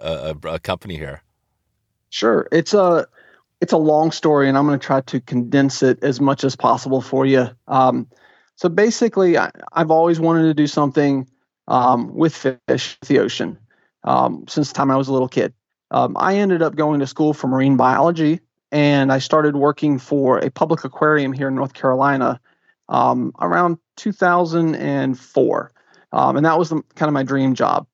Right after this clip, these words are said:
Speaker 2: Um, it was a state government aquarium, so, you know, it didn't pay a bunch, but it was awesome. I got to swim with sharks. I got to go out collecting angelfish. I got to work with rattlesnakes and train otters and all kinds of cool stuff. Um,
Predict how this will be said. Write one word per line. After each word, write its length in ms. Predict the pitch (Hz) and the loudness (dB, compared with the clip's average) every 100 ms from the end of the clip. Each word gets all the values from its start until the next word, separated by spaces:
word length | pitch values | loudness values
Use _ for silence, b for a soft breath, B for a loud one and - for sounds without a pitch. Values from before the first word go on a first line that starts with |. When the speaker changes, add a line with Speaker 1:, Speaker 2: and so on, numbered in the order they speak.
| _ _ _ | _ _ _
Speaker 2:
Um, 360 | - 127 131 - | -2 0 -2 -4
it 40 | |
was 140 | 156 143 | -4 -4
a 60 | |
state 400 | 139 - 165 147 | -6 -2 0 0
government 360 | - 143 143 143 | 0 0 2 0
aquarium, 560 | 139 - 139 135 143 143 | -2 0 2 2 0 -4
so, 340 | - 175 127 b b b | 0 0 0 b b b
you 80 | 196 | 0
know, 80 | 156 | 2
it 60 | |
didn't 180 | 175 190 | 2 0
pay 200 | - 180 | 0 2
a 60 | 165 | 4
bunch, 300 | 147 170 - | 2 0 0
but 120 | 151 | 0
it 120 | 139 | 2
was 120 | 175 | 0
awesome. 360 | - 175 175 123 | 0 0 0 -2
I 120 | 147 | 0
got 180 | 160 - | 0 -2
to 100 | 123 | -4
swim 280 | - 156 156 | -6 -2 -2
with 120 | 127 | -2
sharks. 560 | - 156 160 156 - - _ _ _ - | -2 2 2 0 -6 -12 _ _ _ -6
I 40 | |
got 160 | - - | -4 -2
to 40 | |
go 160 | 147 147 | 0 2
out 140 | 135 | 0
collecting 440 | - 131 151 160 143 | -4 -2 0 2 2
angelfish. 800 | 147 147 143 - 143 139 - - | 2 0 -2 0 0 0 -4 -8
I 80 | 131 | 0
got 220 | 135 123 | 0 2
to 80 | 139 | 2
work 200 | 151 147 | 0 -2
with 100 | 127 | -2
rattlesnakes 840 | 160 160 151 - 156 143 143 - | 0 2 0 0 0 0 -2 -8
and 100 | 117 b b | -12 b b
train 260 | - 170 156 | -2 2 4
otters 400 | 135 143 143 143 | 4 2 2 0
and 100 | 135 | 0
all 120 | 156 | -2
kinds 260 | 160 147 139 | 0 -2 -2
of 60 | |
cool 180 | - 127 | -6 -10
stuff. 400 | - 233 175 - b b b b | -2 0 0 -4 b b b b
Um, 340 | - 143 139 | 0 0 0